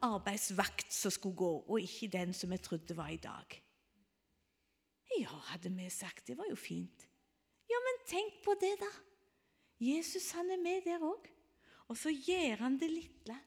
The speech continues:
til å bli noe stort. Se på Caleb, som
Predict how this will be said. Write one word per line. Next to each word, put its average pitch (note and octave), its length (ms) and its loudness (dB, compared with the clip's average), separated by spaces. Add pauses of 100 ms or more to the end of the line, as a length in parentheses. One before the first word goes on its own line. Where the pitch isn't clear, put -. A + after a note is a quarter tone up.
(120)
til B3+ 120 -10
å B3+ 80 -12
bli A3 160 -2
noe A#3+ 200 -6
stort. - 480 -12 (1900)
Se - 280 0
på E4 160 -4
Caleb, G3 520 -12 (640)
som B3 580 2